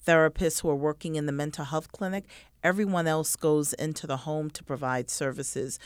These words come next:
So social workers, family coordinators, attorneys, paralegals, they travel throughout the five boroughs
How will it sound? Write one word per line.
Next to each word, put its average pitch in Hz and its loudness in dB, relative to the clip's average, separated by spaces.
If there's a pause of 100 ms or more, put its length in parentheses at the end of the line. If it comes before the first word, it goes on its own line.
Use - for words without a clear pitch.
(180)
So - -4
social 185 0
workers, 170 -2
family 170 -2
coordinators, 160 -2
attorneys, 170 -4 (280)
paralegals, 170 0
they 170 4
travel 160 0
throughout 143 2
the 139 -6
five 135 0
boroughs 123 -2